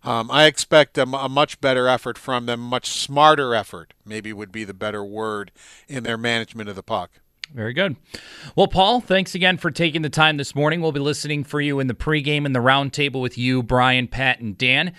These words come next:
Speaker 1: Thanks for all the work you've done throughout the entire season, and we'll,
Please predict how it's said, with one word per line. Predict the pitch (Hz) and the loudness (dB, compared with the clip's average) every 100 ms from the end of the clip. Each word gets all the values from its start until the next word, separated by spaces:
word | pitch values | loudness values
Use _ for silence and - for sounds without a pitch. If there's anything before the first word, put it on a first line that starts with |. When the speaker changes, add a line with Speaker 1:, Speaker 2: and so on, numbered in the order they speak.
| - _ | -18 _
Speaker 1:
Thanks | _ 156 160 | _ 0 0
for | - | 0
all | 156 | 2
the | 151 | 4
work | 143 147 147 | 2 0 -2
you've | 131 | 0
done | 147 147 | 2 2
throughout | - 143 139 | 2 2 2
the | 139 | 0
entire | 123 - 143 143 | -4 0 0 0
season, | - 139 139 185 | -4 -8 -8 -8
and | 165 131 - | -8 -8 -8
we'll, | 113 135 | -10 -12